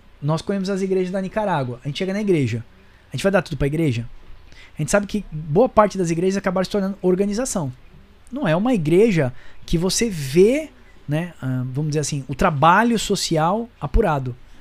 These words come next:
Aí você fala, "Porra, cara, não vou dar tudo aqui." Não faz sentido isso.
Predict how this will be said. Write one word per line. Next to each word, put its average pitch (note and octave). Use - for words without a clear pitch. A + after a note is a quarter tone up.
Aí D3+
você -
fala, E3+
"Porra, C#3
cara, A2+
não D#3
vou F3
dar G#3+
tudo F#3
aqui." B2
Não C#3+
faz C3+
sentido A3+
isso. D3+